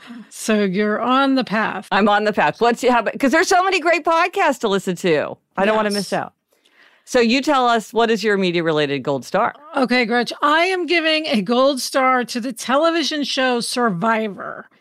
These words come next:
Speaker 2: Oh, wow.
Speaker 1: It has been around for a long time, I think since two thousand. There are forty or more seasons. We have been watching Survivor, old seasons, during, um, the pandemic.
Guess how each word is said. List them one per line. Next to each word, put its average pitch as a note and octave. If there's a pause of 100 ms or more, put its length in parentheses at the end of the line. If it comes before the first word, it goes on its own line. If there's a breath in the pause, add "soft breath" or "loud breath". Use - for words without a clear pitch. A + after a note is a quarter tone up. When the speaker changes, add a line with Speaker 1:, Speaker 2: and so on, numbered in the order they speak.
Speaker 2:
Oh, E3
wow. D#3+
Speaker 1:
It C4+
has B3
been D4+
around C4+
for C4+
a A3+
long A#3
time, A3+
I G#3+
think A#3+
since -
two B3
thousand. A3+
There A#3
are G#3+ (200)
forty C#4+
or A#3+
more A3
seasons. G#3 (480 soft breath)
We D4
have F4
been E4+
watching B3
Survivor, G#3
old A#3+
seasons, A3
during, A#3
um, G#3+
the G#3
pandemic. G#3+